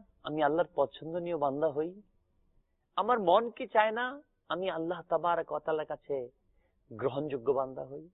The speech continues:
তাহলে আল্লাহ তাআলা তো আমাদেরকে বাতলিয়ে দিয়েছেন, দেখিয়ে দিয়েছেন, তুমি তওবা করো,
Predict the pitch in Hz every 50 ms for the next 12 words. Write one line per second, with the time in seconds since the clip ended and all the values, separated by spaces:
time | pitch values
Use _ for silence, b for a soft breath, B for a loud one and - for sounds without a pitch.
0 | _ _ _ _ _ _ _ _ _ _ _ _ _ _ _ _ _ - 120 117
1 | 120 110 104 110 113 113 113 - - 107 101 104 98 - 104 98 95 98 _ _
2 | _ _ _ _ _ - 156 180 185 170 170 175 151 - 160 127 110 113 123 139
3 | - - 202 208 226 233 226 - - 214 170 135 - _ - - 104 104 104 117
4 | 165 208 226 - - 247 262 269 269 240 185 233 214 196 - - 151 131 113 104
5 | - _ _ _ _ _ _ - - 143 135 - _ - 135 127 127 120 120 110
6 | - - - 95 87 85 87